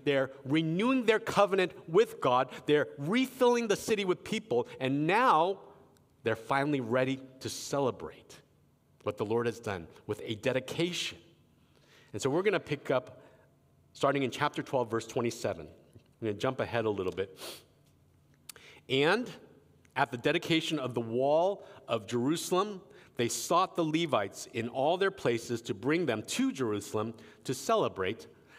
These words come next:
the dedication with gladness, with thanksgiving, and with singing,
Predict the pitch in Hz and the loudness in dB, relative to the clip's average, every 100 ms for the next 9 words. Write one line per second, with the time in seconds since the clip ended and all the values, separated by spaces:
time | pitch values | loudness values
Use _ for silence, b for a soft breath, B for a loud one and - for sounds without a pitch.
0 | B - 117 139 156 156 151 156 156 101 | B -4 0 2 2 0 0 0 -2 -2
1 | 101 - 117 127 135 113 90 - - - | -2 -2 0 2 2 -2 -10 -12 -14 -16
2 | - _ _ _ B B 117 113 - 127 | -20 _ _ _ B B -2 -2 0 -2
3 | 120 - 131 143 113 78 73 - - 110 | -2 -4 0 0 0 -4 -12 -20 -6 -2
4 | 104 - - 131 104 | -2 -4 -2 -2 -2